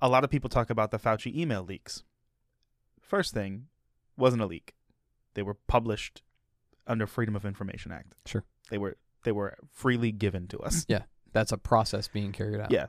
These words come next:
Speaker 1: So people are like, "Ooh, the emails leaked. Look at all this juicy information." Well, if you call 'em leaks, people are gonna read 'em more. If
Speaker 2: Sure.
Speaker 1: you just say they were published, as with anything that government officials do, you're allowed to see anything they do.
Speaker 2: Sure.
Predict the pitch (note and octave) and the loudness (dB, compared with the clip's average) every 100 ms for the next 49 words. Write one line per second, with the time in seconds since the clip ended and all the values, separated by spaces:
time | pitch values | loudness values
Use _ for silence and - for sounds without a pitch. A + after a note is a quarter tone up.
0 | _ - - A#2 C3 A#2 G#2+ - D#3+ D#3 | _ -10 -2 0 2 2 -2 2 4 4
1 | B2 - F3+ C#3+ A#2 A#2+ A2+ C#3+ D3+ C#3 | 2 4 4 6 6 4 4 4 6 4
2 | C3 C#3 C3+ B2 B2+ B2+ E3 C#3+ C#3 B2 | 4 6 4 2 0 2 4 4 2 2
3 | A#2+ D3+ - G2 C3+ D#3 C3 B2+ - D#3 | 2 2 0 -2 4 4 4 -2 6 6
4 | C#3 A#2+ B2 A2 - A2 A2 A2 G#2 A2 | 6 2 0 0 -2 0 0 0 0 0
5 | G#2 G2 F#2 - - - C3 C#3 C3+ B2 | 0 -4 -8 -10 0 4 4 2 2 4
6 | A2 - C#3 G#2+ G2+ - - _ _ - | 4 4 0 0 -8 -10 -20 _ _ -8
7 | - C3 B2+ C3+ - - B2 D3+ D3+ C#3+ | 6 6 8 4 4 0 2 2 2 2
8 | C3 A2+ A#2 A#2+ A2+ G#2+ A2 G#2+ G2 A#2+ | 2 2 2 2 0 2 0 0 0 2
9 | G#2 A2 A#2 B2 - A2 G#2+ C#3 C3+ G2+ | 4 2 2 0 -2 -2 -2 0 -2 0
10 | A2 A#2 - _ _ - C#4 | 0 -2 -4 _ _ -6 -4